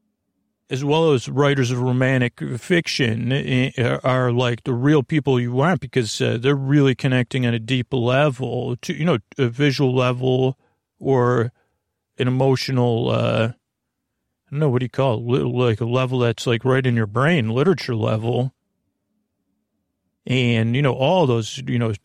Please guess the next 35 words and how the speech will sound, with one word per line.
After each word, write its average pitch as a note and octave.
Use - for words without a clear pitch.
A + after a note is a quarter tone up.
go B2+
right C3
up B2+
against B2
your A#2
spirit. D3
And C3
then C3+
you C3
can, C3+
can C3
have, A#2+
the C#3
only D3+
place D#3
you D#3+
could C3
see, -
you C3
could C#3
get C#3
free D#3+
tickets D#3+
to C#3+
Rom-Com B2
Con. A#2
You B2
see, B2+
but A#2+
where, C3+
how, C3+
where C3
does B2
it B2
exist? B2